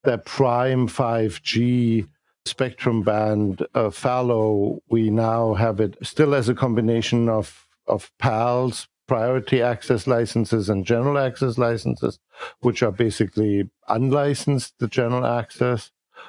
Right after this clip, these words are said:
Uh, so that was a big, big difference. We, we see now deployments all over the place. It would have been so much nicer if, you know, ten years ago, we would have set this aside for five G and for carriers,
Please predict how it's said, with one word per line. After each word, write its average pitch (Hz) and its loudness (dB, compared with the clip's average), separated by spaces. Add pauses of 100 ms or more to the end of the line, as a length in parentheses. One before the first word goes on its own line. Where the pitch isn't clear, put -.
(260)
Uh, 120 0
so - 0
that 135 2
was 143 0
a 123 2
big, 113 -2
big 117 0
difference. 110 -2 (100)
We, 120 0
we 123 0
see 127 -2
now 120 0
deployments 117 -2 (160)
all 107 2
over 107 0
the 98 0
place. 139 -2 (320)
It 143 2
would 135 2
have 127 0
been 131 2
so 143 0
much 127 -2
nicer 120 2
if, 113 -2 (100)
you 117 0
know, 107 2
ten 113 0
years 117 0
ago, 101 0 (400)
we 123 4
would 107 2
have 110 0
set 110 -2
this 110 -2
aside 107 0
for 107 0
five 123 -2
G 113 0
and 104 -2
for 104 0
carriers, 117 -2